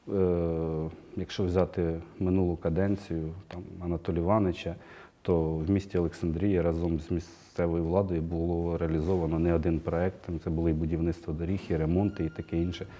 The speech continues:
Тому ми дуже сподіваємося про те, що із Олегом Воронько у нас складуться такі ж самі відносини. І саме головне, ми реалізуємо проекти. Не тільки, е, налагодимо, е, на, буде налагоджений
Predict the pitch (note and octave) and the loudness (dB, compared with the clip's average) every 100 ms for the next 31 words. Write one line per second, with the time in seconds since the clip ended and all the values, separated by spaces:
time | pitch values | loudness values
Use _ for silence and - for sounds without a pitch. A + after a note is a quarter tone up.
0 | - - - - F#2+ G2 F#2 F#2+ F2+ F#2 | -16 -18 -18 -2 4 6 6 6 4 4
1 | F2+ - F2+ F2 G2 A2+ G2 - - F2+ | 2 2 0 2 2 2 0 -2 -4 -4
2 | - F#2 - E2 F#2+ E2+ - - F2 F2+ | 0 0 0 0 0 0 -4 -2 0 2
3 | E2+ E2+ E2+ E2 E2 A2+ F#2 F2 F2 - | 2 0 0 0 0 -2 0 -2 -4 -10
4 | - - - - F2 F#2+ F#2 - - - | -20 -20 -20 -4 -2 0 -2 -6 -10 -8
5 | F2+ - E2+ D#2+ D#2+ F#2+ - F2 E2 F2+ | -8 -2 0 0 0 0 -2 -4 -2 -4
6 | - F2+ E2+ F2 F#2+ F#2+ G2 F#2 F2+ F2 | -4 0 2 4 4 6 6 6 6 4
7 | F2+ A2+ G2+ - F#2+ D#2+ D2+ - E2+ E2 | 6 6 6 2 0 0 -2 -4 -4 0
8 | A2 G#2 F#2 - - - - - F2 F2 | 0 2 -2 -2 -14 -16 -12 -2 2 6
9 | F#2 F#2 F2 F#2 F2+ F#2 F#2 F2 F#2 G2 | 6 6 4 4 4 2 0 2 2 0
10 | - F#2+ G2 G2 G2 G2+ G2+ F2 F#2+ F#2 | -2 2 4 6 8 8 6 2 2 2